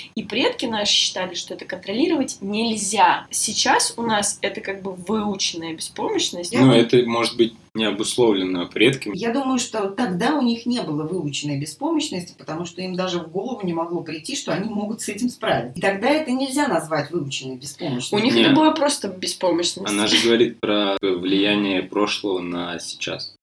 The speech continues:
Speaker 3: Выученная беспомощность — это всё-таки термин, который обозначает: «Я вообще-то могу что-то сделать, но ряд событий в моей жизни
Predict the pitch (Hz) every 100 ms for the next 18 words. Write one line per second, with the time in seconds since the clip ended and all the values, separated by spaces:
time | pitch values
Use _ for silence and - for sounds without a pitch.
0 | - 214 294 - 247 226 202 - 277 311
1 | - 220 208 - - - 208 - 233 202
2 | - 190 233 294 294 262 233 185 180 226
3 | 247 247 233 - 160 170 175 185 185 247
4 | 247 247 233 185 196 220 - 247 226 214
5 | 208 262 349 - 185 156 156 156 147 117
6 | - - 175 180 214 233 233 - 190 180
7 | 220 202 196 180 185 185 180 175 262 262
8 | 190 139